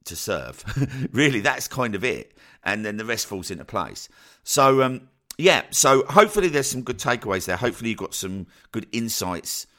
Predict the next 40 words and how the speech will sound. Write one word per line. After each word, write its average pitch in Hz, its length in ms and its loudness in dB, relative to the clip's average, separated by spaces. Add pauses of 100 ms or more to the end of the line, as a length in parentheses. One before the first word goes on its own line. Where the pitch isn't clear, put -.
(300)
from 92 320 -4
that. 90 280 4
And, 92 340 -6
um, 98 280 -4
my 131 220 4
recommendation, 117 1000 0
guys, 87 340 -4
is 82 140 -10
to - 100 -12
go 98 320 0
and 98 120 -6
serve 90 360 -4
first, - 680 -8
okay? 92 360 -6 (460)
And, 95 440 0
uh, 95 240 2
if - 140 -8
you 117 100 -2
wanna, 110 460 -2
um, 95 400 -4
work 107 260 0
with 90 160 -8
me 92 100 -4
closely, 110 420 -2
you 95 80 -10
can 92 100 -12
go 135 140 2
to 98 180 -2
I 95 100 2
serve 87 320 -2
first 90 300 0
dot - 100 -6
com. 90 160 -6
That 82 120 -6
was 80 100 -8
the 85 80 -8
domain 87 340 -2
I 82 80 0
bought, 92 300 0
right? 73 320 -8